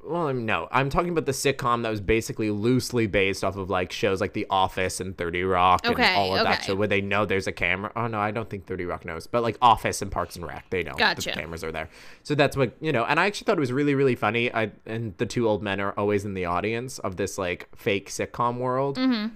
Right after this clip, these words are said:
Speaker 1: And it's just so funny. Oh, my God.
Speaker 2: I'll have to watch
Speaker 1: Ugh.
Speaker 2: that 'cause I do like
Speaker 1: Yeah,
Speaker 2: the
Speaker 1: it brings me
Speaker 2: Muppets.
Speaker 1: back. It brings me back.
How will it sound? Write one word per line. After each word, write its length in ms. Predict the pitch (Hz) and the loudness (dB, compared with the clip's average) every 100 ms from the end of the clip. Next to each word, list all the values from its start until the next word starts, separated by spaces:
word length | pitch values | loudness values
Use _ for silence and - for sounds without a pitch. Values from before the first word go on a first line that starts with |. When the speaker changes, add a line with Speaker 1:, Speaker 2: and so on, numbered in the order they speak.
| - | -10
Speaker 1:
And 100 | 113 | -12
it's 140 | 107 | -10
just 220 | 107 - | -8 -8
so 400 | - 117 104 98 | -8 -4 -2 -2
funny. 560 | 92 - 95 90 82 95 - - | -6 -10 -10 -8 -10 -12 -14 -8
Oh, 320 | 120 107 98 | -4 -4 -4
my 180 | 90 82 | -8 -12
God. 400 | 90 98 95 98 113 - | -6 -4 -2 -6 -6 2
Speaker 2:
I'll 140 | 254 277 | 6 6
have 140 | 277 | 6
to 80 | 220 | 2
watch 140 | 160 135 | 0 0
Speaker 1:
Ugh. 60 | |
Speaker 2:
that 260 | 175 - - | 0 -6 -8
'cause 140 | - | -6
I 80 | 247 | -4
do 160 | 240 220 | -2 -2
like 180 | 185 | 0
Speaker 1:
Yeah, 120 | 151 175 | 0 2
Speaker 2:
the 40 | |
Speaker 1:
it 20 | |
brings 220 | 165 190 170 | 2 2 4
me 100 | 139 | 2
Speaker 2:
Muppets. 80 | 113 | 4
Speaker 1:
back. 220 | 110 110 | 4 2
It 80 | 139 | 0
brings 260 | 185 170 | 0 0
me 120 | 156 139 | -2 2
back. 340 | 113 113 - | 4 4 2